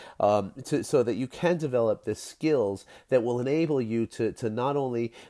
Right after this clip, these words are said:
become more emotionally intelligent, but with that emotional intelligence comes the ability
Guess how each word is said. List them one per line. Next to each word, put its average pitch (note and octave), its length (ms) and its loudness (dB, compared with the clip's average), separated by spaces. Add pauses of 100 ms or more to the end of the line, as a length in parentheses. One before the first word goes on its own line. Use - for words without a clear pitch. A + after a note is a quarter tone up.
become B2+ 320 -2
more D3 240 0
emotionally C#3 460 -4
intelligent, A#2 520 -4
but A#2 160 0
with F3 200 0
that E3+ 160 2
emotional C3+ 400 -6
intelligence B2 560 -2
comes A2+ 340 -8
the A2 140 -4
ability B2 540 -2